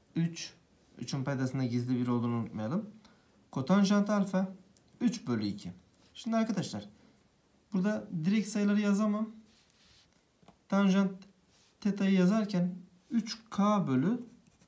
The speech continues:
bir K diyorum. Kotanjant alfa dediğimizde,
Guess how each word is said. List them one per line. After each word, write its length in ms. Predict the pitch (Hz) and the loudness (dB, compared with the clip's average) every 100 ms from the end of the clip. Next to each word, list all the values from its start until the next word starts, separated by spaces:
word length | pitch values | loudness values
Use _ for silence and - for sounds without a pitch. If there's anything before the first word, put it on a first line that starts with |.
| _ _ _ - | _ _ _ -2
bir 220 | 240 - | 0 0
K 240 | 123 110 | -2 -2
diyorum. 360 | 107 113 202 - - - _ _ _ _ _ _ _ _ _ _ _ _ _ _ _ - | -2 -4 -4 -8 -18 -20 _ _ _ _ _ _ _ _ _ _ _ _ _ _ _ -8
Kotanjant 580 | 139 202 233 226 214 185 | -2 2 4 4 2 2
alfa 300 | 175 175 151 | 0 0 -2
dediğimizde, 580 | 135 131 117 113 165 | 0 0 -2 -4 -6